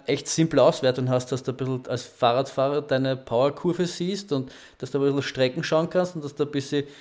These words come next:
dass du halt ein bisschen was als, als Otto Normalhans Wurst aus deinen Daten noch ein bisschen rausziehen kannst. Also ich, so, sag mal so, ich, ich kann nicht, ich kann nicht sagen, ob das, ob das, ob das alles nicht von mir ein bisschen rosarote Brille ist und ich glaub zu sehr an das Gute in, in der Welt und in den Menschen,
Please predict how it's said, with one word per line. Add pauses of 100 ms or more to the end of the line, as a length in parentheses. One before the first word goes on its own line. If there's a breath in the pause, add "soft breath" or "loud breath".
(380 loud breath)
dass
du
halt
ein
bisschen
was
als,
als
Otto
Normalhans
Wurst (280 soft breath)
aus
deinen
Daten
noch
ein
bisschen
rausziehen
kannst. (960 loud breath)
Also
ich,
so,
sag
mal
so,
ich,
ich
kann
nicht,
ich
kann
nicht
sagen,
ob
das,
ob
das,
ob
das
alles
nicht
von
mir
ein
bisschen
rosarote
Brille
ist
und
ich
glaub
zu
sehr
an
das
Gute
in,
in
der
Welt
und
in
den
Menschen,